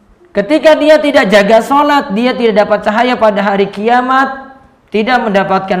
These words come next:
bukti dan tidak mendapatkan najah, tidak mendapatkan keselamatan. Dan nantinya pada hari kiamat, "Wa kana yaumal qiyamati ma Qarun, wa Fir'aun,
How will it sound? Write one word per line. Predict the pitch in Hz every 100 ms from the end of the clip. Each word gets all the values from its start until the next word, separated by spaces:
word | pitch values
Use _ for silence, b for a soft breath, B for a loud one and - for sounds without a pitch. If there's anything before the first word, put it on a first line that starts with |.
| 180
bukti | 247 - 285
dan | 196 190
tidak | 311 254 311
mendapatkan | 247 220 214 240 262 - 240 185
najah, | 185 233 208 196 143
tidak | - 220 220
mendapatkan | 220 208 233 254 226
keselamatan. | 185 - 165 143 127 - - - B B B _ _ _ _ _
Dan | - 151
nantinya | 143 139 202 185 156
pada | 147 135
hari | 143 143
kiamat, | 202 220 196 147
"Wa | 143
kana | 190 208 180
yaumal | 160 156 143 127
qiyamati | 135 170 208 196 185
ma | 156 156 156
Qarun, | 170 170 175 196 196 151 98 - - b b b b b
wa | 147 160
Fir'aun, | 160 165 160 - 190 214 175